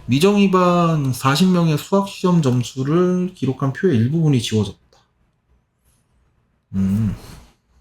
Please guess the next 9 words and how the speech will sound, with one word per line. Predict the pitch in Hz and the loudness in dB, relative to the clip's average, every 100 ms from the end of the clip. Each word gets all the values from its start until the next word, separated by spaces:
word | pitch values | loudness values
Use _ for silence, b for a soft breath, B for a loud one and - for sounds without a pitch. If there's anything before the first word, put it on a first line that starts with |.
| _ _ | _ _
뭐, | 131 120 | -4 -4
엑스 | 98 - 156 | -4 -6 -2
와이라고 | 110 104 123 139 | 0 0 -2 -4
할까요? | 147 127 185 - _ _ _ _ _ _ _ _ - | -6 -8 -10 -12 _ _ _ _ _ _ _ _ -6
여기는, | 110 113 139 170 220 - _ _ _ _ _ _ _ _ _ - 135 _ 127 | -4 -2 -2 -2 -2 -8 _ _ _ _ _ _ _ _ _ -20 -20 _ -4
여기 | 143 | -2
나와 | 113 160 | 2 2
있어. | 135 98 | 0 -6
삼이라고. | 92 156 156 104 92 | -6 -4 -2 -2 -6